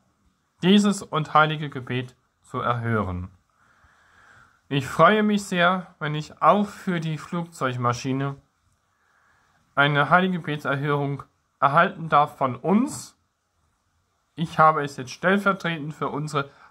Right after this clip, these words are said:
heilige Gemeinschaft Bethausgemeinde Gottes weltweit gebetet. Ich weiß, dass auch jetzt auch andere hierfür mitbeten werden und darum bitte ich euch.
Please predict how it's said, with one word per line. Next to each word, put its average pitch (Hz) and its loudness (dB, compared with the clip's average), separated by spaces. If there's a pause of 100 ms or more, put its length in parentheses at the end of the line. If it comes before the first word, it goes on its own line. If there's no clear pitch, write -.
(120)
heilige 165 2
Gemeinschaft 135 -2
Bethausgemeinde 123 -4
Gottes 107 -12
weltweit 101 -8 (720)
gebetet. 156 0
Ich - -12
weiß, 139 4
dass 135 -8
auch 117 -8
jetzt 135 -10
auch 123 -10
andere 143 -2
hierfür 139 -4 (460)
mitbeten 165 -2
werden 143 -2 (840)
und 139 -6
darum 135 2
bitte 127 -10
ich 98 -10
euch. 95 -18